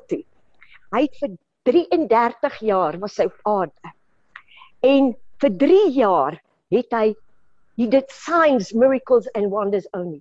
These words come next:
for three years. That was when the Holy Spirit came upon him. Toe die Gees van die Here op hom uitgestort is, toe begin die Here Jesus in daai laaste drie jaar, he did signs, he did miracles and he did healings.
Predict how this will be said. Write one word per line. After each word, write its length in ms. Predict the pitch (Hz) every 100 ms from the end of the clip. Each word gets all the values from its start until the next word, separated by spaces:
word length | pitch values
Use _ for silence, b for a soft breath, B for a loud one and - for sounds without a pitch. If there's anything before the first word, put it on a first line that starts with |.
| -
for 100 | 208 -
three 160 | 254 240
years. 480 | 196 156 110 - - - - b b b _ _ _ _ _ 233
That 240 | 349 -
was 240 | 262 208 175
when 240 | 208 214
the 80 | 185
Holy 400 | - 311 339 320
Spirit 560 | - - - 277 240 -
came 320 | - 254 262
upon 400 | 254 254 226 190
him. 80 | 156 - _ B B B -
Toe 160 | 269
die 80 | 277
Gees 480 | - - 359 415 - 339
van 160 | 269
die 80 | 233 185
Here 320 | 233 269 302
op 160 | - 254
hom 100 | 240 -
uitgestort 720 | 262 - 285 - - 262 -
is, 240 | - - - b b - -
toe 80 | 330
begin 320 | 370 - 349
die 160 | 330
Here 160 | 285 285
Jesus 640 | 226 254 294 - 175 - - -
in 120 | 240 247
daai 160 | 247
laaste 400 | 233 254 254 - 208
drie 220 | 208 247
jaar, 220 | 226 185 175 b b
he 100 | 277
did 200 | - 254
signs, 720 | - - 320 320 240 214 196 214
he 80 |
did 180 | 220 196
miracles 720 | 220 247 302 302 - 190 185 175 b b -
and 180 | 262 262
he 80 | 233
did 320 | 165 285 208
healings. 960 | - - 294 370 359 233 175 - -